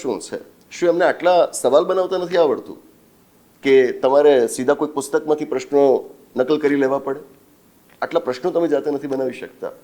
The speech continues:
આ ન ચાલે, આ ન ચાલે તો ન જ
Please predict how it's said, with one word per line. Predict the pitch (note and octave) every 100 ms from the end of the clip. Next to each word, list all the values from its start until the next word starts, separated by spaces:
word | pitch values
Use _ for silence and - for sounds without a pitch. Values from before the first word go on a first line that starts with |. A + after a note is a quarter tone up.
| _ _ _ _ _ _ - - _ _ _ _ _ _ _ -
આ | D3+
ન | F3+ -
ચાલે, | G#2 - D#2 _ _
આ | B2+
ન | D3+ D#3+
ચાલે | D3 D3
તો | C3+
ન |
જ | C#3+